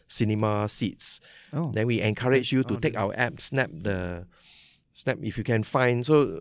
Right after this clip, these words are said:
Speaker 1: you know, if you can find, uh,
Speaker 2: So if
Speaker 1: three
Speaker 2: you,
Speaker 1: picture,
Speaker 2: mm.
Speaker 1: pictures of the cinema seats,
Speaker 2: You get
Speaker 1: then,
Speaker 2: rewarded
Speaker 1: uh,
Speaker 2: lah.
Speaker 1: yeah, then you get rewarded lah. So we wanted to, to, to test out and see whether, um, how many people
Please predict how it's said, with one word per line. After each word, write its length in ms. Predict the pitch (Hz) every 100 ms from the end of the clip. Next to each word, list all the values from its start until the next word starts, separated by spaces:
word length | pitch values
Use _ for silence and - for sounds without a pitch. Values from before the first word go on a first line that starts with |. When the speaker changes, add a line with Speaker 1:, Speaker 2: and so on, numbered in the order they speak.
| 427 349
Speaker 1:
you 120 | 208 107
know, 240 | 120 139
if 200 | 123 120
you 80 | 123
can 220 | - 113
find, 560 | 107 - 143 156 156 135
uh, 160 | 101 98
Speaker 2:
So 140 | 139
if 40 | 127
Speaker 1:
three 180 | 120
Speaker 2:
you, 60 | 180
Speaker 1:
picture, 460 | - 120 160 151 151
Speaker 2:
mm. 40 | -
Speaker 1:
pictures 440 | 160 - 147 131
of 180 | 127 104 104
the 160 | 98
cinema 420 | - 110 113 113
seats, 440 | 113 120 107 - - - - - _
Speaker 2:
You 60 | 95
get 80 | 117
Speaker 1:
then, 140 | 117
Speaker 2:
rewarded 300 | 98 101 95
Speaker 1:
uh, 40 | 101
Speaker 2:
lah. 160 | 90 90
Speaker 1:
yeah, 200 | 98 98
then 160 | 98 117
you 80 | 101
get 140 | 87
rewarded 380 | 95 90 92 98
lah. 80 | 98
So 120 | 143
we 60 | 127
wanted 240 | 135 165 120
to, 240 | 101 - - _ - - - - - -
to, 140 | 107
to 160 | - 110
test 300 | 131 135 147
out 100 | 123
and 140 | 101
see 160 | - 139
whether, 560 | 117 110 120 117 110 - -
um, 680 | 101 95 87 87 87 90 - -
how 120 | 143
many 200 | 135 143
people 340 | 123 110 117